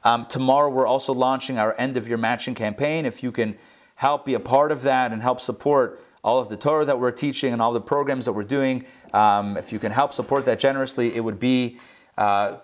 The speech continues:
qu-, very, very much appreciated. So take a look for those emails that will be going out over the next twenty-four hours or so. It's a thirty-six hour campaign, and it's a matching campaign, so please join and be a part of that.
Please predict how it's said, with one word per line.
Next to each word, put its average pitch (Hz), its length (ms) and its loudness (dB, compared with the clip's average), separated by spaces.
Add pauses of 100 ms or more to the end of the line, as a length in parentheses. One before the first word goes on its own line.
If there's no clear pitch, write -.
qu-, - 260 -8
very, 127 320 2
very 117 220 2
much 110 200 -4
appreciated. 123 560 -2
So - 140 -12
take 131 200 -4
a 127 40 2
look 120 280 -2
for - 180 -6
those 95 260 -4
emails 151 420 -2
that 120 80 0
will 117 100 -2
be 110 200 -6
going 113 260 -2
out 117 160 2
over 101 120 -2
the 104 100 -4
next 110 400 -4 (320)
twenty-four 110 340 2
hours 147 280 6
or 139 60 -4
so. 127 420 0 (160)
It's - 120 -14
a 104 40 -6
thirty-six 160 520 -2
hour 139 200 2
campaign, 131 680 -4 (220)
and 98 80 -10
it's - 100 -2
a 123 40 2
matching 135 340 -2
campaign, 113 360 -2
so - 120 -8
please 120 460 -4 (320)
join 117 260 2
and 107 80 -2
be 104 100 0
a 98 40 -4
part 107 260 2
of 87 80 -4
that. 82 260 -2